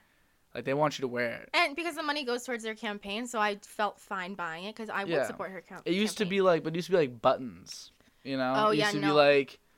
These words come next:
Speaker 2: This one is a
Speaker 1: a
Speaker 2: shirt, and it says
Speaker 1: flag.
Speaker 2: "A O C and me," and it just says it over and over and over.
Speaker 1: A O C and me.
Speaker 2: Yeah.
Speaker 1: A O C and me.
Speaker 2: Oh, yeah, I love it.
Speaker 1: So she's one of 'em.
Speaker 2: Yeah.
Speaker 1: She's young, though, to
Speaker 2: Oh.
Speaker 1: be your hero, but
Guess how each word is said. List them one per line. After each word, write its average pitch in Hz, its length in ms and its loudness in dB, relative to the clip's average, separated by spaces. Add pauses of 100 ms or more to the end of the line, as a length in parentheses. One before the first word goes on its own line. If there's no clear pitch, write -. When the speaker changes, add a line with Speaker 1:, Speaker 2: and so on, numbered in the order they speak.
Speaker 2:
This 233 260 -8
one 269 120 -2
is 294 100 -6
a 330 60 -4
Speaker 1:
a 294 40 -6
Speaker 2:
shirt, 226 240 -4
and 233 80 -6
it 240 80 -6
says 220 160 -8
Speaker 1:
flag. 202 280 -2
Speaker 2:
"A 226 40 0
O 233 40 -2
C 226 440 -10
and 202 240 -6
me," 196 300 -8
and 208 80 -10
it 202 60 -8
just 202 100 -12
says 196 100 -12
it 185 180 -12
over 214 260 -4
and 208 220 -8
over 220 180 -4
and 143 240 6
over. 156 160 6
Speaker 1:
A 202 80 0
O - 40 -4
C 143 560 -4
and 131 300 -10
me. 117 460 -8 (340)
Speaker 2:
Yeah. 135 60 -6 (180)
Speaker 1:
A 214 40 0
O - 40 -2
C 131 340 -6
and 120 160 -6
me. 120 360 -12
Speaker 2:
Oh, 226 120 2
yeah, 220 240 0
I 220 120 2
love 233 180 0
it. 208 120 -8 (180)
Speaker 1:
So 135 140 -4
she's 135 340 -4
one 123 240 0
of 117 80 -10
'em. 131 320 -8 (120)
Speaker 2:
Yeah. 208 280 -2 (580)
Speaker 1:
She's 240 320 -2
young, 175 260 6
though, 120 120 -4
to 113 80 -8
Speaker 2:
Oh. - 20 -10
Speaker 1:
be 123 100 -8
your 110 140 -8
hero, 143 440 -4
but - 160 -16